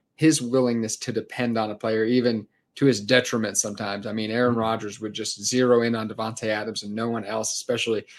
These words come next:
Speaker 1: you know, their, their last game together when they were playing San Francisco in the playoffs. So what's your outlook on Garrett Wilson this season? You know, do you s-, you know, I just don't really see a significant threat in this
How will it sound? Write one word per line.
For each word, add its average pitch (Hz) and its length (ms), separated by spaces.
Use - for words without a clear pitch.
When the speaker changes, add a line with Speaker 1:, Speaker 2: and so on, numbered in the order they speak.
Speaker 1:
you 110 100
know, 110 60
their, 104 240
their 110 160
last 107 360
game 123 240
together 107 460
when 110 100
they 110 100
were 104 80
playing 110 260
San 110 200
Francisco - 400
in 98 60
the 92 60
playoffs. 98 420
So - 260
what's 160 140
your 151 80
outlook 135 260
on 120 140
Garrett 117 260
Wilson 113 320
this 110 160
season? 110 320
You 104 80
know, 98 180
do 101 120
you 117 60
s-, - 280
you - 80
know, 202 100
I 120 140
just 123 160
don't 117 140
really 110 160
see 117 380
a - 40
significant 117 640
threat 120 240
in 110 100
this 104 160